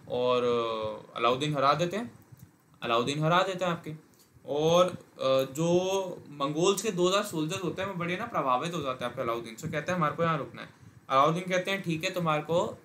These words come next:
इस्लाम धर्म अपनाना होगा।" कहते हैं, "हमें अपना लेंगे, लेकिन हमारे को रहने के लिए एक जगह चाहिए।"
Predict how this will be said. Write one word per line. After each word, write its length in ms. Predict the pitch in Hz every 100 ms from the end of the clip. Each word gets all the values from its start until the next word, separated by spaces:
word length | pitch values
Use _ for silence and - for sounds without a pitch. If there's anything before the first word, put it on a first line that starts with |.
| -
इस्लाम 400 | - 156 175 175
धर्म 220 | 170 170
अपनाना 400 | 160 135 123 117
होगा।" 160 | 113
कहते 260 | 131 143 147
हैं, 80 | 185
"हमें 100 | 175
अपना 240 | 143 139
लेंगे, 220 | 147 180
लेकिन 220 | 175 160 160
हमारे 240 | 151 143
को 100 | 156
रहने 260 | 151 127 143
के 80 |
लिए 140 | 160 151
एक 100 | 135
जगह 220 | 123 117
चाहिए।" 240 | - 110